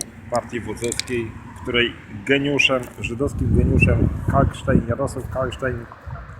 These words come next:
uczy defraudować swoich pociotków z Łodzi. Nowym radnym pisu został ten Bulak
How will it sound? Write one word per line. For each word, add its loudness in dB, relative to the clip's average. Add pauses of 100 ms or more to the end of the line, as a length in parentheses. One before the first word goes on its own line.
(2250)
uczy -4 (800)
defraudować -4
swoich -12 (480)
pociotków -10
z -16
Łodzi. -10 (1300)
Nowym 2
radnym 2
pisu 2
został 4 (1900)
ten 2
Bulak 4